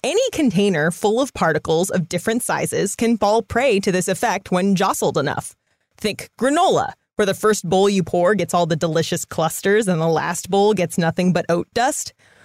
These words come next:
Or freshly ground coffee, which looks perfect when it goes into the coffee maker, but has a bunch of big, partially ground beans at the top when it comes out.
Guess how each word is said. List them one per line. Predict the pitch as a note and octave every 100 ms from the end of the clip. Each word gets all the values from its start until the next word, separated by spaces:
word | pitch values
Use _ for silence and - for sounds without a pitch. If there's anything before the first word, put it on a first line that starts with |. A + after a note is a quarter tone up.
| -
Or | - E4+ F#4 E4
freshly | - E4+ - F4+
ground | C#4+ D#4 D#4+ D#4
coffee, | E4+ C#4+ E3+ - _ _
which | - A3+
looks | D4 -
perfect | - E4+ A#4 F3+ -
when | G#3
it | G3
goes | G#3 G#3
into | - C4 C#4+
the | F#3
coffee | E3+ F3 E3 D#3+
maker, | D#3+ D#3 F#3+
but | G#3 A#3+
has | C#4 C4+
a |
bunch | A#3+ C#4 D4+ C#4+
of | A3 E3
big, | B3 B3+ G3+
partially | - A#3+ B3+ B3 A#3+
ground | G3 G#3 G#3 G3+
beans | E3 C4+ B3+ F#3+
at | -
the |
top | E3 - F3+ F#3
when |
it | F3
comes | - G#3
out. | C4+ G#3 -